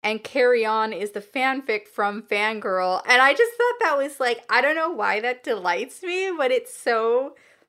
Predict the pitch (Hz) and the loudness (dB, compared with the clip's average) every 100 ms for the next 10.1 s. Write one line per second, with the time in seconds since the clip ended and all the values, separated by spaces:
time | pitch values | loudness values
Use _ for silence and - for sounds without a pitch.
0 | _ _ - 311 311 - 285 277 302 247 | _ _ -4 -4 -4 0 2 2 0 0
1 | 233 233 196 214 - 240 254 254 - 226 | 0 0 -2 -6 -2 0 0 -2 -4 -4
2 | 240 226 214 - 202 202 196 196 196 _ | -2 -4 -4 -4 -4 -2 -4 -4 -8 _
3 | _ _ _ _ _ 226 208 208 - 214 | _ _ _ _ _ 0 0 -2 0 0
4 | - - 240 220 202 196 190 - - - | 0 -8 0 2 4 2 -2 -6 -16 -20
5 | - - - 214 196 196 202 - 190 190 | -20 -20 -4 2 4 4 0 -4 0 0
6 | 190 190 185 196 190 180 185 190 - _ | 0 -6 -14 -12 -8 -8 -8 -12 -16 _
7 | _ _ _ _ _ _ _ _ _ _ | _ _ _ _ _ _ _ _ _ _
8 | - 269 254 277 - 277 254 247 - 214 | -2 4 4 2 -2 2 4 4 0 -2
9 | 214 233 - 214 214 214 214 214 208 208 | -2 -4 -8 -10 -6 -2 0 2 4 2